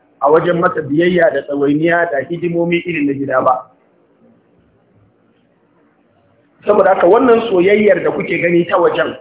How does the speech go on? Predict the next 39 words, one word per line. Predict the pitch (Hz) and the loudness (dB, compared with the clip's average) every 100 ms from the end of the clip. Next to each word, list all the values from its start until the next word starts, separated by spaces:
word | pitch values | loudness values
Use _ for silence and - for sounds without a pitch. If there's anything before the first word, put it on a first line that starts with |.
| 165 | -12
duk | 277 | -10
dodori | 220 175 165 175 | -6 -4 -2 -2
da | 170 143 | -4 -4
ce | 156 | -2
wallahi | 143 147 143 | 0 2 2
ba | 135 - | 0 -2
ita | - - | -8 -8
ce | |
asalin | 156 - 151 156 - | -6 -4 -4 -8 -6
soyayya | 131 135 131 107 | -4 -2 -2 -4
ba. | 98 - _ _ _ _ _ _ _ _ _ _ _ - | -10 -12 _ _ _ _ _ _ _ _ _ _ _ -8
Soyayya | 135 180 190 - | 2 4 4 2
ta | 180 | -2
gaskiya | 190 185 - 190 185 - - - _ _ _ _ - | -2 -4 -4 0 0 0 -8 -14 _ _ _ _ -10
shi | 175 | -6
ne | 175 143 | -4 -2
idan | 143 160 170 | 0 0 0
an | 170 | 0
yi | 170 170 | 0 2
aure | 170 170 170 165 | 2 2 2 0
a | 131 | -4
je | 165 | -2
a | - 147 | 0 -2
yi | 156 | 0
biyayya | 147 156 170 139 | -2 2 2 2
wa | 139 | 2
miji, | 165 156 285 | -2 -4 -6
miji | 185 - 151 | -6 -6 -10
ya | |
ɗauki | 139 131 175 | -10 -10 -6
responsibility, | 160 - 143 143 156 196 202 180 180 - _ - | -6 -4 -6 -6 -6 -4 -4 -6 -10 -10 _ -10
ke | 170 - | -6 -4
kuma | 175 | -4
ki | 180 | -4
ɗauki | - - 139 | -4 -6 0
respect. | 170 170 - - - _ - _ _ 1077 1077 _ _ _ _ _ _ _ _ _ _ _ | 0 -2 -6 -12 -16 _ -20 _ _ _ _ _ _ _ _ _ _ _ _ _ _ _
Ku | - | -2
haifi | 131 131 180 | 2 2 4
'ya'ya | 185 190 196 202 | 2 2 2 2